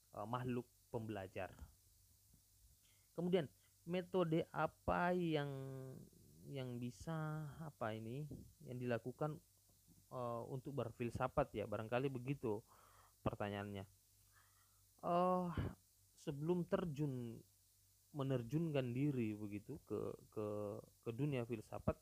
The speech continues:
paling tidak, eh, ada, paling tidak dua hal lah yang harus dimiliki. Yang pertama adalah kita harus berpikiran terbuka. Jangan, jangan tertutup, jangan, misalnya kita mau, apa ya,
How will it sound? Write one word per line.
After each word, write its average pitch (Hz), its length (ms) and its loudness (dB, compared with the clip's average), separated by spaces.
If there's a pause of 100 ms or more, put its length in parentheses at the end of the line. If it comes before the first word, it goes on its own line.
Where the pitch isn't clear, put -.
(500)
paling 131 320 0
tidak, 131 560 0
eh, 127 640 -2 (960)
ada, 127 480 2 (240)
paling 123 160 2
tidak 156 240 4
dua 147 240 8
hal 131 160 6
lah 127 160 4
yang 104 240 -2
harus 107 320 -2
dimiliki. 104 720 -6
Yang 110 320 -8
pertama 117 720 0 (800)
adalah 110 560 0
kita 143 320 -4
harus 127 240 -2
berpikiran 151 720 -4
terbuka. 120 560 -4 (480)
Jangan, 131 560 -6
jangan 120 320 -4
tertutup, 143 560 -4
jangan, 117 320 -6 (400)
misalnya 120 320 -6
kita 120 320 -8
mau, 107 480 -6 (160)
apa 110 240 -4
ya, 98 240 0